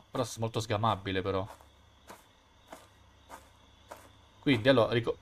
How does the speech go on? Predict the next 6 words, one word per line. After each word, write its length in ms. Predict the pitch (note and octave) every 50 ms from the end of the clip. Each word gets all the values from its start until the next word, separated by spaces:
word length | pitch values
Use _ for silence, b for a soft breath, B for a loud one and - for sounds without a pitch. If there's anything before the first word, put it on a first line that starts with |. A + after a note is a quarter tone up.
| - -
eh, 160 | B2+ B2 B2
ricontrolliamo 580 | B2+ C3 D3 C#3+ C#3 D#3 D3+ D#3 F3 F#3+ F#3 E3
un 80 | C#3+
attimo. 380 | B2+ A2+ G2+ - - - B2 C3+
Allora, 340 | C#3+ C#3 B2 A#2 A2 A2+ A2+
centoquattro. 1080 | - D#3 E3 D#3+ D3+ D#3 E3+ C#3+ C#3 C3+ A#2+ A2 G#2 - - - D#3 B2 G2 - -